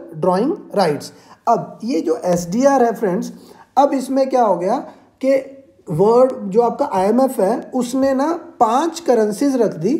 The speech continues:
पांच currency, यूएस dollar, euro, yen, pound sterling and Chinese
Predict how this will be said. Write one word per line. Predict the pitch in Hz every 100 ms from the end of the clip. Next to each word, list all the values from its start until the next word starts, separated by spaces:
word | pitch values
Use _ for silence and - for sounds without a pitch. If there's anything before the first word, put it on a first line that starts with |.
| - -
पांच | 208 247
currency, | - 240 233 220
यूएस | 240 214 233 214
dollar, | 170 160 185 247 302 - -
euro, | 147 175 180 202 277 - -
yen, | 165 175 202 262 285 - - -
pound | 185 196 240
sterling | 254 240 233 311 -
and | 220 277 - - - _ _ -
Chinese | 202 185 208 302